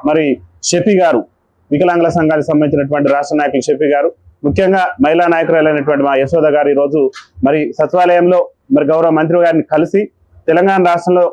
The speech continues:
రాబోయేటటువంటి స్థానిక సంస్థల ఎన్నికల్లో వికలాంగులకు జనాభా తమాషా ప్రకారం రాజకీయ రిజర్వేషన్ కల్పించాలని చెప్పేసి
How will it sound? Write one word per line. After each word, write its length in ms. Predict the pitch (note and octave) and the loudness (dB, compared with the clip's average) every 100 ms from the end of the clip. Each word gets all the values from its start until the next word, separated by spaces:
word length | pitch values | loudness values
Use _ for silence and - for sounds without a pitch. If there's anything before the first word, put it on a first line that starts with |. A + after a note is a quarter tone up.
| - - _ - | -6 -18 _ -2
రాబోయేటటువంటి 600 | D3 F3+ G3+ F#3 E3 F3+ E3 | 2 2 2 0 -2 -2 -2
స్థానిక 240 | D#3+ E3 - | -2 -2 -4
సంస్థల 260 | D#3+ E3+ D#3 | -2 0 0
ఎన్నికల్లో 300 | D#3 D#3+ D#3+ C#3+ | 0 0 0 0
వికలాంగులకు 520 | F3 F3+ F3+ F3 F3 E3 - | 0 0 0 0 -2 -4 -2
జనాభా 280 | D3+ E3+ F3+ D#3+ | 0 2 2 0
తమాషా 300 | E3 D#3 D3+ D3+ | 0 -2 -2 -2
ప్రకారం 300 | C#3+ D#3 C#3 | -2 0 0
రాజకీయ 300 | C#3+ D#3+ E3 D#3 | 0 0 0 0
రిజర్వేషన్ 400 | D3 D3+ D3+ C#3 | 0 0 0 -2
కల్పించాలని 500 | C#3 D3+ D3 C#3 C3+ | -2 -2 0 0 0
చెప్పేసి 340 | C3+ D3 D3 | -2 -4 -2